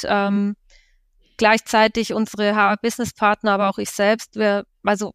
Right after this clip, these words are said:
vor allem die Business-Partner sind auch sehr nah dran an den Bereichen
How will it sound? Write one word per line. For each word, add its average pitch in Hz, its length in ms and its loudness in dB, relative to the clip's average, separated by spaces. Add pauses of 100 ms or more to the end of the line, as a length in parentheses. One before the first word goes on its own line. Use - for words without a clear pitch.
vor 214 140 2
allem 208 120 4
die 214 80 -2
Business-Partner 220 640 -2
sind 214 200 -2
auch 208 100 0
sehr 214 220 2
nah 202 180 0
dran 247 300 0
an 220 160 2
den 208 160 0
Bereichen 208 720 -2